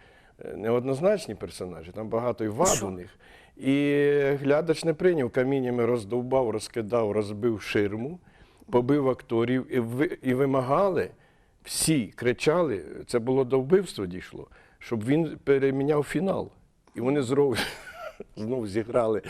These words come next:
Speaker 1: цю інтермедію і
Speaker 2: З іншим
Speaker 1: зробили
Speaker 2: же фіналом,
Speaker 1: фінал,
Speaker 2: так?
Speaker 1: що він всіх переміг.
Speaker 2: Я зараз
Speaker 1: І
Speaker 2: хочу звернутися до наших глядачів. Ви дивитеся прямий ефір, е, телефони ви будете бачити на екрані. Е, ви можете до нас телефонувати, якщо вас хвилює, от, власне, тема гумор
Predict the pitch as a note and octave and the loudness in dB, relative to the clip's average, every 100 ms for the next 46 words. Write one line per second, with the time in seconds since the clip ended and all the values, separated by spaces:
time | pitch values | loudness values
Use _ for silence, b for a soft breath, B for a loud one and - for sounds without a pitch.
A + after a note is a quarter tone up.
0 | B B B B - - - A#2+ A2+ A2+ | B B B B -20 -20 -6 0 0 2
1 | A#2+ A2+ - A#2+ F#3 D3 - - B B | 0 2 4 2 2 -6 -8 -14 B B
2 | B B - E3 C3 A#2+ C3+ C3+ C#3+ D#3 | B B -14 -2 0 4 4 4 4 4
3 | C#3+ C#3+ C#3 C#3+ D3+ C3+ A#2+ C3 C#3 C3 | 4 2 4 4 4 2 2 2 2 2
4 | C#3+ A#2 C3 B2 B2 C3 - - - - | 0 2 4 4 4 4 4 4 2 -2
5 | A#3+ A#3+ B3 A3 - G#3 G#3+ G#3+ A3+ A3 | 0 0 0 0 -2 -2 -2 -2 -2 -4
6 | A#3 A#3+ D4+ A#3+ A3+ G#3 G3+ A3 A3+ A3+ | -4 -4 0 2 2 0 0 0 0 0
7 | G#3+ F#3+ F#3+ C4+ E4 G3+ G3 F#3+ G3+ G#3 | 0 -2 -2 0 0 2 2 2 0 0
8 | A#3+ G#3 G3 F#3 F3 F3 F3+ - F#3+ F#3 | -2 0 -2 -4 -6 -4 -4 -4 -6 -4
9 | F3+ B3+ D4 G#3 - B B A#3 - F3+ | -2 0 0 -2 -6 B B -4 -2 0
10 | B3 F4 E4 C4 B3+ C4+ C4 B3+ C#4+ A#3 | 2 2 0 0 2 0 0 -2 0 0
11 | F#3+ E3+ F3+ - D4+ C#4+ - - A#3+ B3 | 2 2 0 2 2 2 0 2 2 2
12 | G3 E3 E3 F3+ - F#3 G3 G3+ - G#3 | 2 0 -2 -4 0 0 2 0 2 2
13 | F#3+ F#3 G3 B3 C4+ C4+ | 2 0 0 2 2 0